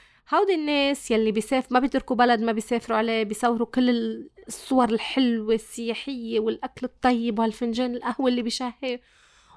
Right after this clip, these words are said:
وال-، والأكتيفيتيز اللي بيعملوها، بتعطيكن انطباع إنه هن سعداء وأنتوا تعسى.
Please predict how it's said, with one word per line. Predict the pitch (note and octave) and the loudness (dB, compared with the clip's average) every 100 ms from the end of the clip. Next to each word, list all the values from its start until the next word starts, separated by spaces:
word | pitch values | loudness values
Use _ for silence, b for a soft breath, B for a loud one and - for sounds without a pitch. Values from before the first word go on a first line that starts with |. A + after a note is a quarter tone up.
| - | 0
وال-، | A#3+ B3 C4 C#4+ | 2 2 0 -2
والأكتيفيتيز | C4+ C4+ - - C4 D4 C#4+ C#4+ | 0 2 0 0 2 2 2 2
اللي | C4 | 2
بيعملوها، | A3 B3 A#3 A#3+ C4+ D#4+ B3+ B3 | 2 2 2 0 0 2 2 0
بتعطيكن | A3 - A#3 - G#4 G#4+ G4 | -2 0 2 2 0 2 2
انطباع | F#4 F#4 E4+ B3 C4 A#3+ | 2 0 2 4 6 4
إنه | A#3+ A3 | 2 0
هن | C#4 | 0
سعداء | C4+ - A#3+ G#3+ | 0 2 4 2
وأنتوا | G#3 A3 A3 | -2 -2 2
تعسى. | A3 F3+ - | 4 4 0